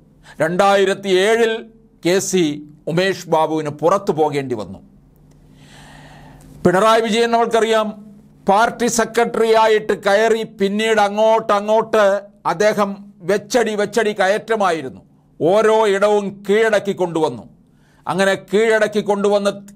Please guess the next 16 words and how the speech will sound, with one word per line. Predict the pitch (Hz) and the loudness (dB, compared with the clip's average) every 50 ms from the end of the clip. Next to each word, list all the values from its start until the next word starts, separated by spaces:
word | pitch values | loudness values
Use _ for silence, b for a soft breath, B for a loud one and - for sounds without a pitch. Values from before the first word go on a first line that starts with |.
| - 190 185 | -2 -2 0
എല്ലാം | 190 220 226 226 220 214 202 160 - - 202 | 0 2 2 2 2 2 -2 -4 -6 -4 -4
തൻ്റെ | 180 196 214 214 214 208 208 - - - - | -4 -2 -2 0 0 -2 -2 -4 -12 -6 -2
കാൽ | 190 185 196 214 214 208 - - - | 0 2 2 0 0 -4 -8 -12 -8
കീഴിലാക്കി | 214 214 214 208 202 196 185 185 185 185 180 - 196 170 165 | -4 -4 -2 0 0 2 2 2 2 0 -4 -6 -6 -4 -2
മാറ്റി. | 160 165 170 165 - - 143 107 - - - - b b b b b b b b b - - | -2 -2 -2 -4 -10 -14 -14 -14 -14 -18 -20 -20 b b b b b b b b b -4 -2
പ്രസ്ഥാനത്തെ | - 180 - - - 233 214 220 214 214 214 214 214 208 196 196 | -2 -2 -2 0 0 2 2 2 2 0 0 0 -2 -2 0 0
മുഴുവൻ, | 196 196 202 190 175 135 104 - - - - _ _ _ _ - | -2 0 2 0 0 0 -4 -14 -20 -20 -20 _ _ _ _ -2
കേരളത്തെ | 185 196 214 226 233 233 233 226 226 220 214 208 196 | 0 2 4 4 4 4 2 2 0 0 0 0 0
മുഴുവൻ | 202 202 208 208 196 160 120 - - - b b b b b b - 135 156 180 | 0 0 2 2 2 0 -2 -10 -18 -20 b b b b b b -4 -2 0 2
ആർക്കും | 202 220 220 214 214 214 214 208 190 175 - - - - _ _ _ - 143 | 2 2 0 0 -4 -4 -2 -2 -2 -2 -6 -16 -20 -20 _ _ _ 0 2
ഒരഭിപ്രായവും | 170 196 202 196 185 180 196 196 170 220 202 190 185 185 185 185 185 180 175 175 - - | 2 4 4 2 0 0 -2 -2 -2 -2 0 2 2 2 2 0 -2 -2 -4 -6 -6 -4
തിരിച്ചു | 180 175 202 196 - 208 185 | -4 -4 -4 -4 -4 -2 0
പറയാനില്ലാത്ത | 185 175 175 170 170 165 165 160 156 156 151 151 160 151 139 | 0 0 2 0 0 0 -2 -2 -2 -2 -2 -2 -4 -8 -6
രീതിയിൽ. | 135 127 123 110 87 80 - - - _ b b b b b b - 147 | -6 -8 -8 -10 -12 -14 -20 -20 -20 _ b b b b b b -4 -4
അക്കൂട്ടത്തിൽ | 160 - - 185 175 175 180 170 175 170 165 156 151 151 - - - - _ _ - - | -4 0 0 0 0 0 -2 -2 0 -2 -2 -2 -4 -8 -14 -20 -20 -20 _ _ -4 0
കേരളത്തിലെ | 160 165 180 185 180 175 - 175 170 165 165 | 2 2 2 2 2 0 -2 0 0 0 0